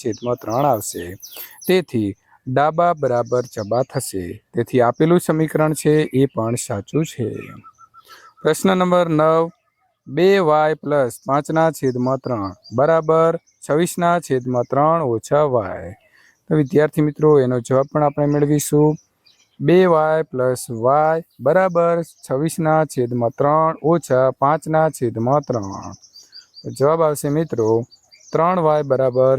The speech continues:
છવ્વીસ ઓછા પાંચ છેદમાં ત્રણ. તો ત્રણ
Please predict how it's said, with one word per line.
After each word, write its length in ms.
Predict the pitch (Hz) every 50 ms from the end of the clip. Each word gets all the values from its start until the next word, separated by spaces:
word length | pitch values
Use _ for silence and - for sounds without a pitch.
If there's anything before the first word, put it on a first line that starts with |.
| - _ -
છવ્વીસ 360 | - 156 156 170 185 190 - - 147 139
ઓછા 320 | - - - 127 123 123 123 - -
પાંચ 460 | 147 165 175 156 135 127 127 127 123 - - - _ _ - -
છેદમાં 480 | - 147 151 139 131 127 131 131 127 -
ત્રણ. 320 | - 131 117 104 98 104 110 113 - _ -
તો 60 | 117 113 -
ત્રણ 220 | - 139 147 156